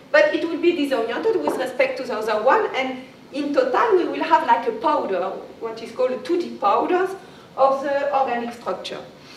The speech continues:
So this is why we have decided to study another substrate, which is what we call M O S two or molybdenite, which is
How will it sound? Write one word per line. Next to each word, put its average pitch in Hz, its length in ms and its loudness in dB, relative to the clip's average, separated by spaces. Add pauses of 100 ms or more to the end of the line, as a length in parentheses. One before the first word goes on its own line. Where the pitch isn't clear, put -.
(180)
So 285 180 0
this 427 180 8
is 453 240 10
why 381 380 8
we - 60 4
have 311 160 2
decided 440 580 6
to 302 100 -2
study 381 460 0 (300)
another 262 420 0 (100)
substrate, - 640 -8 (260)
which 320 300 -6
is 277 320 -10 (340)
what - 220 -8
we 294 80 -8
call 262 280 4 (300)
M 208 180 -2
O 262 60 4
S - 220 -2
two 480 320 4 (180)
or 214 220 0
molybdenite, 392 640 0 (380)
which 392 220 0
is 480 300 6